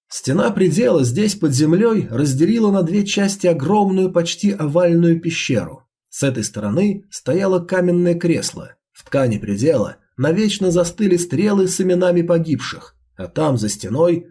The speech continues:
был нетронутый камень пола и стен. Зал стены.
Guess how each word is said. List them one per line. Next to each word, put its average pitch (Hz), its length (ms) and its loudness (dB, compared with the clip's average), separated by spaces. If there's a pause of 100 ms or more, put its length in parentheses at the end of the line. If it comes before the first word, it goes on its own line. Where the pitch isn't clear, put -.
был 170 320 2
нетронутый 165 640 0
камень 156 460 0
пола 175 340 2
и 170 120 -8
стен. - 520 -4 (340)
Зал 135 600 -6
стены. - 720 -4